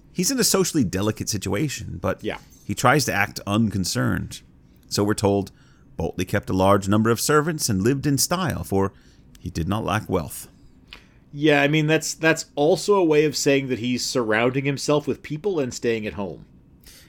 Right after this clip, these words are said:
Speaker 1: Yeah, but it, uh, sounds better if it sounds like he's throwing a season-long house party, I guess.
Speaker 2: Yeah, potato,
Speaker 1: I also
Speaker 2: tomato.
Speaker 1: wanna, I also wanna know where did that money come from, 'cause he didn't seem to have it before.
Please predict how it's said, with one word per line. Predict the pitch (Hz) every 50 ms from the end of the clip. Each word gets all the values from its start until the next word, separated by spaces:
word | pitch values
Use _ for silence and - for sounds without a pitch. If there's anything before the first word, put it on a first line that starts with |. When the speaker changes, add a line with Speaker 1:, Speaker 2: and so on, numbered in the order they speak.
| -
Speaker 1:
Yeah, | - - 92 95 92 90
but | 87 101 98 98
it, | 98 95 101
uh, | 104 104 101 98
sounds | 95 87 - - - 240
better | - 165 156 139 139
if | 135 127 -
it | 123 - -
sounds | - - - - - - - - - - 113 113 120 120 110 - -
like | 98 95 95 90 -
he's | - 95 90 -
throwing | - - 98 92 92 92 87
a | 85
season-long | - - - 101 95 87 92 90 90 87 85 85 85
house | 82 90 95 110 -
party, | - - 131 143 143 147
I | 143 139
guess. | 139 151 160 156 - - - - _ _
Speaker 2:
Yeah, | - 151 156 151 147 147 143 143 139 135 - - -
potato, | - - - 147 135 127 117
Speaker 1:
I | -
also | - 240 - 349
Speaker 2:
tomato. | 311 262
Speaker 1:
wanna, | 208 160 - - - - - - - -
I | -
also | 330 330 339
wanna | 302 269 220
know | 185 175 156
where | 147 160 156 156
did | 147
that | 131 127
money | 127 127 127 123 113
come | - - 139 135 131
from, | 123 - 82 80 82
'cause | - - 120
he | 139 175
didn't | 220 311 285 233
seem | - 247 -
to | 151
have | 143 151 156 143
it | 120 95
before. | 113 117 - 151 147 104 82 80 -